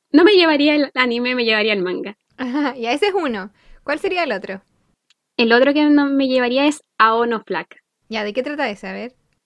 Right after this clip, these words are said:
Speaker 1: Aquí lo tengo. Se trata de amor. Ah, yo lo describo así.
Speaker 2: <laughs> ¿Qué
Speaker 1: Se
Speaker 2: onda?
Speaker 1: trata de amor. Em, lo leí hace un tiempo, no es un manga muy largo, creo que tiene cincuenta y... No,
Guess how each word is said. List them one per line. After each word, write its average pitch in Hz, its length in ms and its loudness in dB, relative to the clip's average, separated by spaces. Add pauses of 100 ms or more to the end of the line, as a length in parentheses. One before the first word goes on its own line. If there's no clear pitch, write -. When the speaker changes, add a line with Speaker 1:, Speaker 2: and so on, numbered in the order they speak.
(380)
Speaker 1:
Aquí 247 260 -4
lo 214 160 -2
tengo. 185 220 -6 (180)
Se - 200 0
trata 240 220 2
de 254 60 4
amor. 196 480 -2 (320)
Ah, 262 180 -4 (140)
yo 294 80 2
lo 320 100 6
describo 294 320 2
así. 294 380 -2
Speaker 2:
<laughs> - 20 -20
¿Qué - 100 -12
Speaker 1:
Se 302 100 0
Speaker 2:
onda? - 40 -4
Speaker 1:
trata 285 340 2
de 294 180 4 (100)
amor. 220 400 -2 (640)
Em, 214 840 0 (400)
lo 233 160 2
leí 233 160 4
hace 277 160 2
un 349 160 0
tiempo, 226 440 -2
no 302 100 4
es 269 120 -4
un 294 120 2
manga 311 240 0
muy 311 180 4
largo, 233 420 -2 (180)
creo 262 180 0
que 320 80 -2
tiene 330 180 0
cincuenta 277 540 -2
y... 214 120 -8 (440)
No, 339 200 4